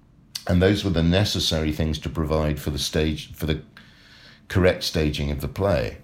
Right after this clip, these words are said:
I mean, yeah, we could have staged it all in a plastic bubble, um, uh, but it wouldn't have quite been right for Vienna in eighteen ninety-nine. But you could do that. But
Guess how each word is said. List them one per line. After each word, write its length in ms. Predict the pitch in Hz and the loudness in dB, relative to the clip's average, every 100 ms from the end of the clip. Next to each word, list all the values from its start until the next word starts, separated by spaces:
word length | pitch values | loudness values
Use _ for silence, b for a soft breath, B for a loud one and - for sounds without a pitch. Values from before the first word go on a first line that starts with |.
| - | -4
I 60 | 98 | 4
mean, 200 | 110 107 | 4 4
yeah, 160 | 110 | 2
we 140 | 69 92 | 2 0
could 140 | 110 | 0
have 80 | 90 | 0
staged 480 | - 90 82 82 - | 0 2 2 0 -2
it 120 | 87 | -2
all 220 | 90 87 | 0 2
in 100 | 85 | 2
a 380 | 80 78 76 73 - - _ - | 2 2 0 -2 -8 -20 _ -2
plastic 460 | 85 80 82 - | 0 0 -6 0
bubble, 440 | 82 82 98 - - - - | 2 4 2 -4 -8 -20 -6
um, 480 | - 85 82 82 85 - B B B B B - | 2 6 6 4 0 -6 B B B B B 0
uh, 340 | 92 87 87 - | 2 2 0 0
but 120 | 101 | 0
it 120 | 101 | 2
wouldn't 220 | 104 104 101 | 2 0 2
have 240 | 90 - - | 0 -4 -10
quite 220 | - 104 | 0 0
been 160 | 92 92 | 2 2
right 340 | 104 101 - | 4 4 2
for 100 | - 80 | -2 0
Vienna 400 | 85 82 80 80 | 2 2 2 0
in 100 | 78 | 0
eighteen 360 | 80 78 80 | 0 0 0
ninety-nine. 760 | 80 78 78 87 104 73 64 - B B B B B _ _ _ | 0 0 0 0 2 0 -4 -10 B B B B B _ _ _
But 180 | - 90 | 0 2
you 100 | 101 | 2
could 180 | 101 85 | 2 2
do 220 | 98 110 | 4 4
that. 340 | 78 58 - - | 4 -2 -4 -2
But 240 | 90 - | -2 -2